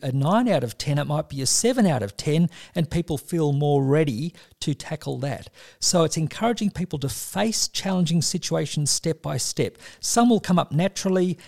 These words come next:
and some people will set themselves the task. And then every couple of months or so, we might look at people rating their level of anxiety again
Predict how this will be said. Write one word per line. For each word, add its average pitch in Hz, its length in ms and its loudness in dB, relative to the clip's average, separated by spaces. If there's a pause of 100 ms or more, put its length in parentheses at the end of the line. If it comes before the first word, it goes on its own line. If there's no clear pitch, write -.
and 151 160 0
some 170 300 0
people 160 320 -4
will 135 160 -2
set - 320 0
themselves 135 480 0
the 127 120 -8
task. - 760 -4 (540)
And 147 160 2
then 170 300 2 (260)
every 190 280 4
couple - 340 -6
of 127 80 -2
months 160 320 0
or 147 120 0
so, 156 280 0
we 156 140 2
might 147 240 0
look 156 180 0
at - 180 -8
people 151 320 -2
rating 170 520 2
their 165 80 2
level 160 260 -2
of 135 80 -2
anxiety 143 800 -2
again 151 560 2